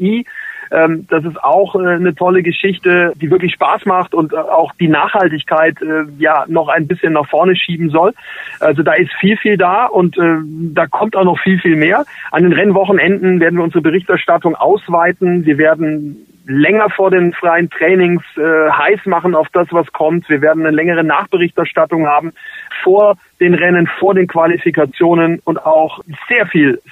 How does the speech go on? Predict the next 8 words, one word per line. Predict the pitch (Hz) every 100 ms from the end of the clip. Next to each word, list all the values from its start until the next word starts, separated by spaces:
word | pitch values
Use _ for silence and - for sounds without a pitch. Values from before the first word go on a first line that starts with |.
| -
sehr | 202 180
viel, | 170 143 123
ähm, | 139 135 139 -
eingehen | 143 180 156 147
auf, | 147 143 143 -
äh, | 147 143 131
technische | 170 170 165 160
Details, | 143 135 139 165